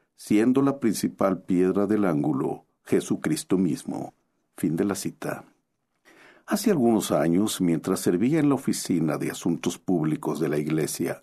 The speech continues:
en México, fuimos invitados a participar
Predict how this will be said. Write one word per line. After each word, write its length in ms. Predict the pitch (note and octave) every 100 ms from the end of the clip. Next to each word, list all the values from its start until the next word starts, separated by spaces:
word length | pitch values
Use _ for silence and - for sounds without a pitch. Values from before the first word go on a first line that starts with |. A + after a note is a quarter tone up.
| -
en 180 | - C#3
México, 520 | C#3 - - A2 - _ _ _ _ _ _
fuimos 420 | - - G#2+ B2+ A#2+
invitados 560 | A2+ - G#2+ G2+ F#2+
a 80 | G2
participar 840 | G2 G2 F#2+ - - E2 D2+ -